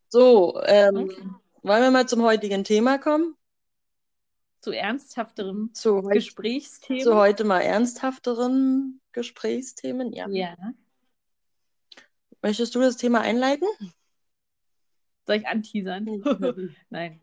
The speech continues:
Speaker 2: <laughs> Ähm, ja, also, äh, ich glaub, ist ja immer super, wenn man aktuell ist. Ähm,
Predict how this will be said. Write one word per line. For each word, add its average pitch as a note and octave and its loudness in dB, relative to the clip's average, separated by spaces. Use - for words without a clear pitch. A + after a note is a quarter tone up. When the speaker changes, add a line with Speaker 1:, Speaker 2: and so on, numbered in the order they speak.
Speaker 2:
<laughs> B3 -12
Ähm, A#3 2
ja, A#3+ -4
also, C#4+ -12
äh, A3+ -6
ich - -20
glaub, A#3 -6
ist A#3 -18
ja B3 -6
immer A3+ -8
super, B3+ -8
wenn G#3+ -8
man G#3 -8
aktuell - -12
ist. - -14
Ähm, F#3+ -6